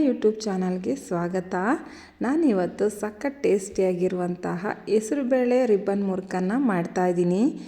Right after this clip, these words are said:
ತುಂಬ ಸುಲಭವಾಗಿ ಮಾಡ್ಕೋಬೋದು. ಮಕ್ಕಳಿಗೆ, ದೊಡ್ಡವ್ರಿಗೆ ಎಲ್ಲರಿಗೂ ಇಷ್ಟ ಆಗುತ್ತೆ. ನೀವಿನ್ನೂ ನನ್ನ ಚಾನಲ್ನ ಸಬ್ಸ್ಕ್ರೈಬ್ ಮಾಡ್ಕೊಂಡಿಲ್ಲ ಅಂದರೆ ಪ್ಲೀಸ್ ಇವಾಗಲೇ ಸಬ್ಸ್ಕ್ರೈಬ್ ಮಾಡ್ಕೊಂಡು ನೋಡಿ. ಬನ್ನಿ ವಿಡಿಯೋ ಸ್ಟಾರ್ಟ್ ಮಾಡೋಣ.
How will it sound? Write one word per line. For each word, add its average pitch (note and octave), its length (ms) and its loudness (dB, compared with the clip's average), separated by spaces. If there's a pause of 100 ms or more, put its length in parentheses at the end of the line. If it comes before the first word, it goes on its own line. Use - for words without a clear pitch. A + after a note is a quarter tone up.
(240)
ತುಂಬ G3+ 360 0
ಸುಲಭವಾಗಿ G#3 720 2
ಮಾಡ್ಕೋಬೋದು. F#3 1080 0
ಮಕ್ಕಳಿಗೆ, G#3+ 680 2
ದೊಡ್ಡವ್ರಿಗೆ G3 600 4
ಎಲ್ಲರಿಗೂ G#3+ 580 4
ಇಷ್ಟ A#3+ 300 0
ಆಗುತ್ತೆ. F#3+ 640 0 (240)
ನೀವಿನ್ನೂ C4 360 8
ನನ್ನ D4 220 6
ಚಾನಲ್ನ G3 500 0
ಸಬ್ಸ್ಕ್ರೈಬ್ F#3+ 540 0
ಮಾಡ್ಕೊಂಡಿಲ್ಲ F#3+ 560 2
ಅಂದರೆ G3 360 0
ಪ್ಲೀಸ್ - 440 0
ಇವಾಗಲೇ G3 400 2
ಸಬ್ಸ್ಕ್ರೈಬ್ A3+ 580 0
ಮಾಡ್ಕೊಂಡು C4+ 420 2
ನೋಡಿ. C4 300 2 (200)
ಬನ್ನಿ D#4 260 4
ವಿಡಿಯೋ C4 280 6
ಸ್ಟಾರ್ಟ್ A3 380 -2
ಮಾಡೋಣ. G#3+ 340 0